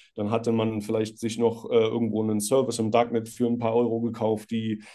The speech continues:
nochmal über diese, diese Phishing-E-Mails einen Proofread gemacht haben, sodass da keine grammatikalischen Fehler mehr drin sind. Ähm, mittlerweile passiert das alles über K I.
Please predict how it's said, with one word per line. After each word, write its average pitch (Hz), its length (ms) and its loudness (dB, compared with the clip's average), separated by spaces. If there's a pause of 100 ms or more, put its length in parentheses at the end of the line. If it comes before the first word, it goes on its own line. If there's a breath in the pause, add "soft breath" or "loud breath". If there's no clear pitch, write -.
(220 loud breath)
nochmal 113 480 2
über 117 400 10
diese, 110 420 -2
diese 104 220 -2
Phishing-E-Mails 117 640 0
einen 110 80 -2
Proofread 127 480 2
gemacht 117 380 2
haben, 110 400 2 (280 loud breath)
sodass 120 300 2
da 123 80 0
keine 113 240 0
grammatikalischen 110 800 -2 (240)
Fehler 139 220 2
mehr 113 120 2
drin 117 200 0
sind. 113 300 0 (480 soft breath)
Ähm, 117 640 2 (540)
mittlerweile 143 560 4
passiert 135 400 -4
das 139 160 2
alles 123 520 0
über 143 580 -4
K 120 280 -6
I. 135 240 -10